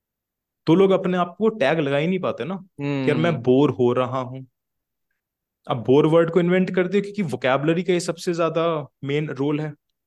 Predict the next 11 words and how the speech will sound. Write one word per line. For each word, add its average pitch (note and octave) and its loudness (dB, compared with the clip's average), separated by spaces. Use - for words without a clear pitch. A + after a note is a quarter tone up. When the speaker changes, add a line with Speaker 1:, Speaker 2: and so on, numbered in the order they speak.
Speaker 1:
क्योंकि C#3+ -2
अगर E3 0
किसी E3+ -4
masses B2+ -6
को D#3 -6
control C#3+ -6
करना B2+ -6
हो C#3+ -6
तो F3 -2
उनको D#3 -4
एक F3+ -2